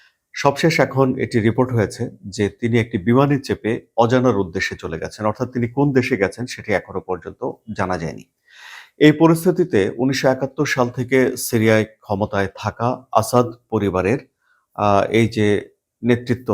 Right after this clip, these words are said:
তার অবসান হলো বলেই ধারণা করা হচ্ছে। সিরিয়ার সর্বশেষ পরিস্থিতি সম্পর্কে জানাতে এই ভিডিও করছি।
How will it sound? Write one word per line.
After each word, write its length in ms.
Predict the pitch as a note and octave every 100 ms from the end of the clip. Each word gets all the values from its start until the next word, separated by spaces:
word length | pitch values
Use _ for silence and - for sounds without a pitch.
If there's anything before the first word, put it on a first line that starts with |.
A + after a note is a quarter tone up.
| F#2
তার 280 | G2+ F#2+ - - -
অবসান 420 | A2 A2+ - A#2+
হলো 220 | G#2 G2 F2+
বলেই 280 | F#2 F2 - _ _ _
ধারণা 300 | - F#2+ F2+
করা 180 | F2 E2+
হচ্ছে। 280 | E2+ E2+ - - _ _ _ _ - _ - - -
সিরিয়ার 420 | - D#3+ E3+ F3+ -
সর্বশেষ 400 | D3+ C3 B2+ D3+
পরিস্থিতি 580 | - B2 A#2+ - A#2+ B2 A#2+ A#2
সম্পর্কে 420 | - G#2+ G2+ G2
জানাতে 380 | G2+ G2+ F#2+ G#2+ B2 B2+
এই 180 | A2+ G#2 F#2+ - -
ভিডিও 320 | G#2 A#2 B2 A#2+
করছি। 380 | A#2+ F#2+ -